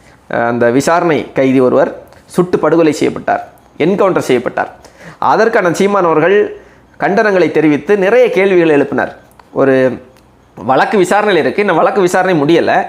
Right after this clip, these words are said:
அவர் ஒரு முக்கியமான ஒரு க-, கு-, குற்றவாளின்னு நீங்க வந்து சொல்றீங்க அவரை. அப்ப முக்கியமான குற்றவாளி என்று சொல்லப்படு-, படக்கூடிய அந்த நபரை நீங்க கொலை செஞ்சிட்டீங்கன்னா, இந்த வழக்கு வந்து எப்படி நல்ல முறையில் விசாரணை நடக்கும்?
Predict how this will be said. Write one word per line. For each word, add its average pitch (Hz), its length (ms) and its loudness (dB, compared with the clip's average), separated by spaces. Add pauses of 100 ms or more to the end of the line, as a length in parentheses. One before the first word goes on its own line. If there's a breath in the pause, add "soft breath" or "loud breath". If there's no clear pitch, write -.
(260 loud breath)
அவர் 180 180 0
ஒரு 170 140 2
முக்கியமான 220 520 0 (580 loud breath)
ஒரு 139 540 2
க-, 123 320 0
கு-, 135 240 -2
குற்றவாளின்னு 160 640 0
நீங்க 143 140 0
வந்து 135 200 0
சொல்றீங்க 131 320 0
அவரை. 107 260 0 (540 loud breath)
அப்ப 247 180 -2
முக்கியமான 269 460 0
குற்றவாளி 226 420 2
என்று 208 340 0
சொல்லப்படு-, 202 580 -2
படக்கூடிய 180 340 0
அந்த 156 180 0
நபரை 165 440 0
நீங்க 202 280 0
கொலை 226 240 0
செஞ்சிட்டீங்கன்னா, 147 640 0 (680 loud breath)
இந்த 220 200 2
வழக்கு 262 300 2
வந்து 262 180 2
எப்படி 254 220 0
நல்ல 233 200 0
முறையில் 214 280 0
விசாரணை 190 520 0
நடக்கும்? 143 600 -2